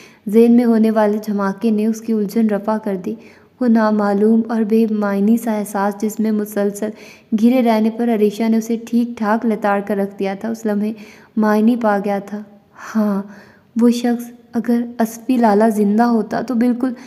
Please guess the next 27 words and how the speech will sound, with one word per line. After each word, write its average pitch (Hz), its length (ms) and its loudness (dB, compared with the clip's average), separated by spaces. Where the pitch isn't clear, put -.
उस 254 160 -4
शख्स 269 220 -2
की 233 140 0
तरह 208 220 0
होता। 202 340 -4
वही 233 300 4
आंखें, 214 460 0
वही 226 280 2
नकूश, 214 400 -2
वो 240 80 0
सर 233 240 0
तपा 233 380 0
असफी 233 300 -2
लाला 208 300 2
की 226 140 -2
तरह 208 240 -6
है, 202 180 -6
मेरे 262 260 6
असफी 254 300 0
लाला 214 260 4
की 214 140 -4
तरह। 220 280 -4
तस्वीर 214 400 0
पर 214 80 0
आखिरी 208 300 0
निगाह 202 300 0
डालकर 196 400 -4